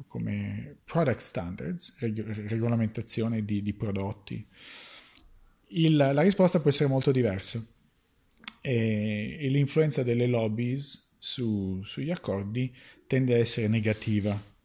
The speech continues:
eh, in questo caso perché non c'è questo tipo di contrapposizione fra lobbies di un paese, di importatori e lobbies di esportatori, ma, eh, le lobbies di un po'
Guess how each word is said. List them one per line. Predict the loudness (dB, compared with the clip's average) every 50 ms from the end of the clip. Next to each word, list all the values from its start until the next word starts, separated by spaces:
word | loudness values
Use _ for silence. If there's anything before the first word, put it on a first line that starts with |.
| _ _ _ _ _ _
eh, | -6 -4 -4 -2 -2 -4 -4 -4 -4 -4
in | -4
questo | -4 -4 -4 -4 -4
caso | -4 -2 -4 -4 -4 -6
perché | -6 -8 -6 -4 -2
non | -2 -2 -2
c'è | 0 0 -2 -2
questo | -2 -4 -6 -6
tipo | -6 -6 -6 -4 -4 -4
di | -4 -2
contrapposizione | -2 -2 -4 -4 -4 -8 -6 -4 -4 -2 -2 -4 -4 -4 -4 -4 -2 -2 -2 -2 -4 -4 -8 -12 _ _ _ -20 -20 -20 -20 _ _
fra | _ -14 -8 -4 -2 0 0 0 0 -2 -2 -4 -4 -6 -6 -8 -10 -14 _ _ _ _ _ _ _ _
lobbies | -2 0 0 2 2 0 0 0
di | -2
un | -2 -2 -2
paese, | 0 0 2 4 4 4 2 2 0 -2 -2 -2 -2
di | 0 0
importatori | 0 0 0 -2 -2 -2 -2 -2 0 2 2 4 4 4 2 2 2
e | 0
lobbies | 0 0 0 -2 -2 -2 -2
di | -4
esportatori, | -4 -4 -2 -4 -6 -6 -6 -6 -6 -6 -8 -6 -6 -6
ma, | -6 -6 -6 -10 -14 _ _ -20 -20 -20 -20 -20 _ _ _ _
eh, | -10 -8 -8 -6 -8 -8 -10 -12 -14 -16 -18 -14 -8
le | -4 -2 0
lobbies | 2 2 2 2 2 2 2 2 0 0 -4
di | -2 -2 0 0 0 -2 -4 -6 -6 -6 -6
un | -6 -6 -6 -6 -4
po' | -2 0 0 -2 -4 -6 -12 -16